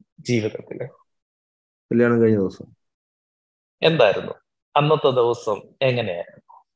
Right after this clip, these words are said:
Speaker 2: നമ്മള് കുറെ നാള് പരിചയപ്പെട്ട് ഒരുപാട് വർഷങ്ങൾക്ക് ശേഷം ഭയങ്കര ത്രില്ലിംഗ് ആയ ഒരു വിവാഹം ആയതുകൊണ്ട് തന്നെ അതൊരു വലിയ അച്ചീവ്മെന്റ് ആയിരുന്നു. അപ്പൊ, ആ, ആ, അതിനോട് അടുത്ത ദിവസങ്ങളും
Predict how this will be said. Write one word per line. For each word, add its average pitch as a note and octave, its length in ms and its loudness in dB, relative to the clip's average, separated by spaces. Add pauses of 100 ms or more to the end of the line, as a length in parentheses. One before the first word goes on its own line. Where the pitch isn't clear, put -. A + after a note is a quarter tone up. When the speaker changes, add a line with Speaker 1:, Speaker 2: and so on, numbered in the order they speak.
(840)
Speaker 2:
നമ്മള് A#2+ 320 -2
കുറെ A#2+ 260 4
നാള് B2+ 480 2 (160)
പരിചയപ്പെട്ട് A#2+ 760 0 (340)
ഒരുപാട് A2+ 300 2
വർഷങ്ങൾക്ക് A#2+ 460 -2
ശേഷം A#2 300 -4
ഭയങ്കര A2+ 460 0 (200)
ത്രില്ലിംഗ് C3 540 -2
ആയ B2+ 180 2
ഒരു B2+ 280 0 (760)
വിവാഹം A#2 420 2
ആയതുകൊണ്ട് A2+ 380 2
തന്നെ G#2 140 -4 (920)
അതൊരു A2+ 220 -2
വലിയ A#2+ 300 2
അച്ചീവ്മെന്റ് B2 400 0
ആയിരുന്നു. F2 340 -4
അപ്പൊ, F#2+ 380 -6
ആ, G#2+ 400 -4 (460)
ആ, A2 160 0
അതിനോട് A#2 300 6
അടുത്ത A#2 220 2
ദിവസങ്ങളും A#2 600 4